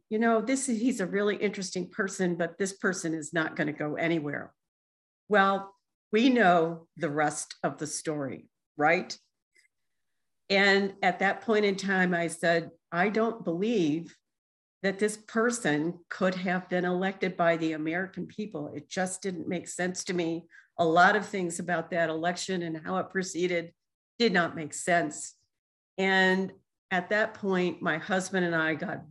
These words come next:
very serious about our investigation of what was going on in this world. And that's where it started. And we started investigating,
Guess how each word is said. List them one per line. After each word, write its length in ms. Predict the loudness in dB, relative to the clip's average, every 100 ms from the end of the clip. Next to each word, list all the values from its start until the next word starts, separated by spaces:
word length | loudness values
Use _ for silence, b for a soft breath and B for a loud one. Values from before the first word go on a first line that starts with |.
| -4
very 360 | 2 4 4 0
serious 680 | -6 -4 -2 0 -2 -4 -6
about 280 | -2 -2
our 160 | 0 -2
investigation 920 | -2 -4 -4 -4 -4 -2 -4 -2 -2 -4 b _ _
of 160 | -4 -2
what 340 | -2 0 0
was 160 | -2 -2
going 320 | -2 -2 0
on 180 | 0 2
in 100 | 0
this 200 | 0 -2
world. 400 | -4 -2 -2 -8 -18 _ _ _ _ _ _ _ -2
And 140 | 2
that's 300 | 4 2 2
where 100 | -4
it 80 | -4
started. 640 | -4 0 2 2 0 -4 -14 _ _ _ _ _
And 220 | 0 0
we 100 | 0
started 480 | -2 0 0 0 0
investigating, 1200 | -2 0 0 0 -2 0 2 4 4 2 -2 -8